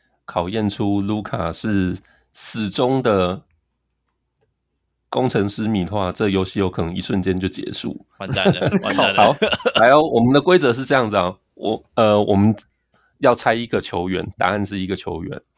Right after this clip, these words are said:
Speaker 1: 哦，那我一开始会给一个提示。好，那接下来呢，就请卢卡跟两位主持人一起来猜。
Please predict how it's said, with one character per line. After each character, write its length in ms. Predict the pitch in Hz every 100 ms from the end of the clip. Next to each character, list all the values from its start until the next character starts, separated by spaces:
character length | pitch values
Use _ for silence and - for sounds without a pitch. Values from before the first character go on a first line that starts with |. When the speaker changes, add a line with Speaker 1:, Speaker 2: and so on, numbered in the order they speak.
| _ -
Speaker 1:
哦， 140 | - 87
那 140 | 104
我 120 | 110 95
一 40 |
开 160 | 92 110
始 140 | 104
会 160 | - 104
给 200 | - 82
一 160 | 101
个 520 | 95 92 85 82 82 80
提 200 | - 90
示。 340 | - - - _ _ _ _ _ - _
好， 280 | - 95 - _ _ _
那 140 | 143 135
接 160 | -
下 180 | 131 120
来 80 | 95
呢， 180 | 90 92
就 180 | 117 104
请 560 | - 98 85 82 82 90 _ _
卢 160 | - 110
卡 280 | - 92 101
跟 380 | 107 101 101 95
两 220 | 92 87
位 140 | 110
主 160 | 98 92
持 180 | 87 -
人 180 | 87 82
一 100 | -
起 200 | 95 -
来 160 | 85 85
猜。 320 | - 92